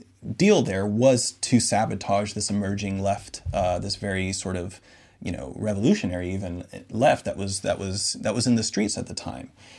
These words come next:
And so I think they successfully wielded this as a wedge issue, um, and have created some serious problems for the left. But since then, good things have happened in, in the left in Spain. And I think the question of independence isn't just one of nationalism.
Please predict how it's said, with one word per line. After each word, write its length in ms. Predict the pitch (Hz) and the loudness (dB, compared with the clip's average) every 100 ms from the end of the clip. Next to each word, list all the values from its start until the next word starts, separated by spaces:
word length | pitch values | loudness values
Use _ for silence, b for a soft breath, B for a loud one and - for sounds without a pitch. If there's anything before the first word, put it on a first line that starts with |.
| B | B
And 180 | - 117 | 2 4
so 460 | - 139 131 123 - _ | 4 4 4 2 -2 _
I 80 | 131 | 2
think 360 | - 185 175 - | 2 -2 -4 -10
they 180 | 131 143 | 0 2
successfully 880 | - 123 - 143 - 127 120 113 113 | 2 2 2 2 2 0 2 0 0
wielded 440 | 110 117 131 113 - | 0 2 2 0 -2
this 220 | 107 104 | -4 -2
as 100 | 107 | -2
a 60 | |
wedge 280 | 104 123 117 | -2 -2 -2
issue, 480 | 101 - 95 92 98 B B B B B B B _ - | -4 -6 -6 -8 -10 B B B B B B B _ -2
um, 600 | 113 113 107 107 107 - - | 0 2 0 0 -2 -8 0
and 160 | 120 | 2
have 380 | 113 120 107 120 | 4 2 0 -4
created 400 | - 127 120 113 | 2 4 4 2
some 220 | - 107 | 0 0
serious 260 | 107 113 113 | 2 0 2
problems 260 | - 220 - | 4 4 2
for 100 | 147 | 4
the 60 | |
left. 180 | 139 139 | 4 4
But 160 | 190 - | 0 4
since 220 | 202 196 | 2 2
then, 300 | 143 147 120 | 2 4 6
good 180 | 143 143 | 4 2
things 240 | 151 143 | 0 0
have 120 | 117 | -2
happened 320 | 131 131 117 | 0 0 0
in, 200 | 110 107 - | -2 -6 -2
in 120 | 117 | 0
the 60 | 107 | 2
left 260 | 104 - | 0 0
in 100 | 104 | -4
Spain. 600 | 104 - 113 113 107 113 B B B B - | -4 -2 -2 0 -2 -4 B B B B 2
And 120 | 143 | 4
I 80 | 139 | 4
think 340 | 180 180 - | 0 -2 -2
the 100 | 135 | -4
question 380 | - 156 - 151 | 2 2 4 0
of 80 | 131 | 4
independence 600 | 120 113 135 127 113 - | 4 4 2 2 2 -2
isn't 320 | 139 151 151 | -2 0 0
just 260 | 135 123 - | 0 -2 0
one 160 | 117 | -2
of 100 | 107 | 0
nationalism. 960 | 110 131 147 - 107 104 104 98 101 | -2 -2 -4 -4 -2 -2 -2 -4 -6